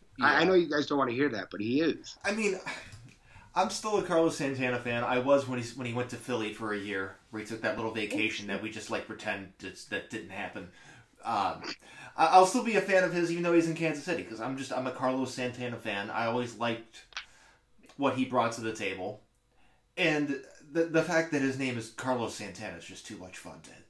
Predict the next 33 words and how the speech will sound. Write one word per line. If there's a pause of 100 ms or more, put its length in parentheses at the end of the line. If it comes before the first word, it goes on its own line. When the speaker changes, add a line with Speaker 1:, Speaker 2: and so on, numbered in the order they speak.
Speaker 2:
you
know,
not
like.
Speaker 1:
<laughs>
Speaker 2:
Okay. (1800)
Speaker 1:
Really,
I
mean,
I,
I
just, (140)
I
just
pulled
up
Kansas
City's
roster, (180)
and
you
can
go
right
down. (300)
Uh,
we
already
said
Merrifield,
Benintendi,
Mondesi,
Santana,